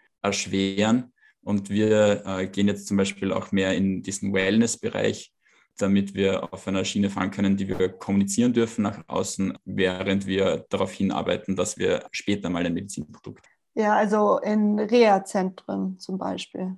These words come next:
Speaker 2: könnten wir eventuell mal euer Produkt finden.
Speaker 1: Zum Beispiel. Oder jetzt eben in einem Gesundheitshotel, äh, in Bad Fürslau, im Vivea Hotel. Äh, mit denen machen wir gerade einen Pilottest, wo Kurgäste das zur Verfügung gestellt bekommen,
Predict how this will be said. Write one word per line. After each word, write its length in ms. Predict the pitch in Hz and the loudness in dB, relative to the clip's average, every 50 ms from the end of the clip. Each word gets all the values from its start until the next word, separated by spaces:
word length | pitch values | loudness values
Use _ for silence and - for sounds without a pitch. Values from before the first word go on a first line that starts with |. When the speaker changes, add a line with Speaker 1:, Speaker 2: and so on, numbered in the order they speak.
| - _ | -14 _
Speaker 2:
könnten 400 | - - 196 190 190 - 190 185 | -8 -8 -8 -8 -6 -6 -6 -4
wir 200 | 190 190 190 - | -4 -4 -4 -4
eventuell 480 | 185 185 185 190 185 - 185 190 190 | -4 -4 -4 -6 -4 -6 -6 -4 -4
mal 320 | 190 190 185 180 175 175 - - | -4 -4 -4 -6 -6 -8 -8 -8
euer 160 | 190 185 185 | -8 -8 -8
Produkt 440 | 180 _ - 190 196 190 190 - - | -10 _ -8 -8 -8 -8 -8 -16 -20
finden. 480 | - - - 196 185 - - 190 190 - _ _ _ _ _ _ _ | -20 -14 -14 -12 -12 -8 -10 -10 -10 -10 _ _ _ _ _ _ _
Speaker 1:
Zum 240 | - - - 143 139 | -4 -2 2 4 6
Beispiel. 420 | 127 104 101 - - 98 95 - | 6 4 4 2 -2 -2 -2 0
Oder 200 | - 107 110 110 | 2 4 6 6
jetzt 440 | 104 101 104 127 127 - - - - | 6 6 4 2 2 0 -6 -6 -4
eben 200 | 104 104 110 107 | -2 0 2 2
in 100 | 107 107 | 2 2
einem 220 | 104 107 104 101 | 0 0 0 -2
Gesundheitshotel, 1040 | 107 110 - 123 139 135 - 117 110 - - - 101 - - 101 101 104 104 110 - | -2 -2 -2 -2 -2 2 0 0 0 0 -6 -8 -8 -6 -4 -2 -2 0 0 -2 -2
äh, 320 | - 98 98 98 98 - | -2 -2 0 0 0 -2
in 100 | 92 98 | -2 -4
Bad 220 | - 92 95 - - | -2 -4 -4 -4 -4
Fürslau, 500 | 107 101 - - 90 95 113 113 123 131 | -6 -6 -4 -2 0 0 2 2 2 2
im 180 | 123 107 101 | 2 2 0
Vivea 420 | 104 98 98 98 104 107 123 127 123 | 0 -4 -4 -2 0 0 0 0 0
Hotel. 420 | 131 123 - - - 135 147 - _ _ _ _ _ _ _ _ | -4 -6 -4 -4 -4 -4 -4 -8 _ _ _ _ _ _ _ _
Äh, 120 | - 95 98 | -2 0 0
mit 180 | 101 98 98 | 0 0 2
denen 120 | 98 101 101 | 2 2 2
machen 260 | 98 101 - 98 98 | 2 0 -2 -2 -2
wir 80 | 95 | -2
gerade 340 | 92 - 95 92 95 95 - _ | -2 -2 -2 -2 -2 -4 -6 _
einen 180 | 98 95 98 98 | -4 -4 -4 -4
Pilottest, 1200 | - - 101 101 107 - - - - - - - _ _ - - - 131 - - - - - - | -2 -2 0 2 0 0 0 -4 -12 -16 -18 -20 _ _ -8 -4 -2 0 0 -2 -4 -4 -12 -6
wo 200 | 90 98 101 98 98 | -2 0 0 0 -2
Kurgäste 640 | - - 151 160 151 127 127 - - - - - 117 | -2 -2 -2 0 2 2 2 2 0 -4 -4 -4 -4
das 140 | - - - | -4 -4 -4
zur 120 | - 107 - | -4 -6 -6
Verfügung 520 | 107 101 - _ _ - - 123 135 143 | -6 -12 -16 _ _ -8 -4 -2 -2 -2
gestellt 300 | 139 - - 127 127 - | -2 -4 -4 -6 -4 -6
bekommen, 420 | 139 131 - 135 135 143 147 143 | -8 -6 -4 -2 -2 -2 -2 -6